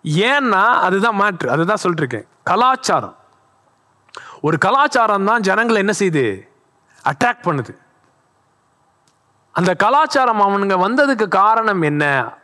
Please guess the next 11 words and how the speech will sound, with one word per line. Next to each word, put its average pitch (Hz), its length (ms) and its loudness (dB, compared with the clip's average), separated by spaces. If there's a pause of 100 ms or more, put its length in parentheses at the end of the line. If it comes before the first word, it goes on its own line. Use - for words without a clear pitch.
எப்படி 202 320 -2
அந்த 214 140 0
கலாச்சாரம் 180 680 0
உருவாச்சு? 139 500 -2 (3000)
ஏன் 208 180 0
அது 233 200 0
இன்னைக்கு 190 340 0
வீணா 214 240 0
போகுது 139 640 -2 (2500)
அப்படின்றத 214 440 0
பார்த்தீங்கன்னா 180 800 -2